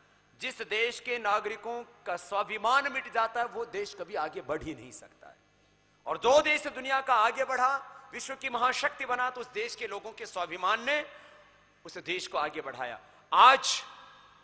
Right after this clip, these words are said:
एक अनपढ़ माँ बाप के घर में पैदा होकर के, एक अंधेरे गांव में कोठरी में पैदा होकर के मैं यहां तक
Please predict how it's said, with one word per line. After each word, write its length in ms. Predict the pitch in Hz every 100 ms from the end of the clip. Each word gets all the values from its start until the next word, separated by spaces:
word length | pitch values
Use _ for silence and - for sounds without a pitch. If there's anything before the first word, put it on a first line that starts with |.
| -
एक 180 | 233
अनपढ़ 260 | 262 254 277
माँ 220 | 277 269
बाप 260 | 262 269 269
के 100 | 269
घर 200 | 262 254
में 120 | 262
पैदा 280 | 262 254 262
होकर 320 | 262 254 269
के, 280 | 262 269 262
एक 120 | 254
अंधेरे 360 | 240 233 262 269
गांव 320 | 247 254 294
में 120 | 285 269
कोठरी 420 | 254 262 - 294
में 140 | 269
पैदा 260 | 254 220 226
होकर 280 | 220 220 214
के 120 | 220
मैं 80 | 196
यहां 180 | 190
तक 160 | 202 185